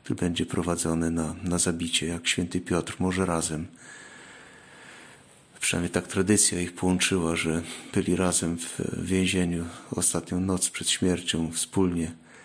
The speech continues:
e, spędzili na modlitwie, na oczekiwaniu na, na spotkanie z Panem, że rozeszli się. Jeden, żeby,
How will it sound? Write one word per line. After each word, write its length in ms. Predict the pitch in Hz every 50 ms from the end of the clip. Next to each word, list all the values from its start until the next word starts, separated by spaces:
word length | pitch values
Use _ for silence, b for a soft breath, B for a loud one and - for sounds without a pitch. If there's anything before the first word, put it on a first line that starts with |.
| B B B B B B B B - - -
e, 240 | - 92 87 87 82
spędzili 680 | - - - - - - 95 92 90 90 87 87 87
na 100 | 85 82
modlitwie, 600 | 85 85 87 85 90 92 87 - - - 80 78 87 101 117
na 80 | 107 87
oczekiwaniu 680 | 78 - - - 80 - - 92 95 92 87 85 85 85
na, 240 | 87 87 85 87 - - B B B B B B B B B B B B B B -
na 60 | 113
spotkanie 540 | - - - 95 - - - 92 92 90 85
z 100 | - -
Panem, 460 | - - 85 85 82 85 82 82 80 - B B B B B B B -
że 180 | - - 90
rozeszli 520 | 78 78 - - 92 82 - - - 87 87
się. 240 | - - 87 87 - - B B B B B B B B B B B B -
Jeden, 300 | - 90 82 92 90 82
żeby, 380 | 82 82 76 80 82 82 82